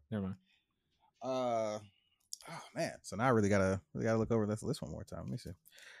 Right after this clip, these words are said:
Speaker 2: Uh, hmm.
Speaker 1: Also, Blind Spotting, ninety-four, ninety-four percent of Rotten Tomatoes. Fuck you.
Speaker 2: Yeah, whatever. Uh,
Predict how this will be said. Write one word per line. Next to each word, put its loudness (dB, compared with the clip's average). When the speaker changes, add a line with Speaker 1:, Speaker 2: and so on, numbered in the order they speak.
Speaker 2:
Uh, 12
hmm. 4
Speaker 1:
Also, 8
Blind 6
Spotting, 4
ninety-four, -4
ninety-four -6
percent -8
of -8
Rotten -10
Tomatoes. -14
Fuck -12
you. -12
Speaker 2:
Yeah, -10
whatever. -12
Uh, 12